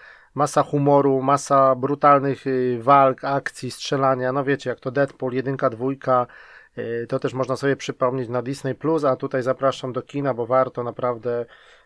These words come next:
Świetnie, świetna zabawa, świetnie spędzone tam pon-, ponad dwie godziny, także,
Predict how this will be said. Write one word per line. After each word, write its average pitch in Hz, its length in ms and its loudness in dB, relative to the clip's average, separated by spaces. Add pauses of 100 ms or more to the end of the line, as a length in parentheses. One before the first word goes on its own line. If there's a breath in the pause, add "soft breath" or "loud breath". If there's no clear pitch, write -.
Świetnie, 131 580 -2
świetna 147 360 -2
zabawa, 127 400 0
świetnie 127 460 -4 (120)
spędzone 123 580 -4
tam 113 200 -6
pon-, 135 180 0
ponad 160 320 2
dwie 123 180 -4
godziny, 120 480 -4
także, 113 400 -8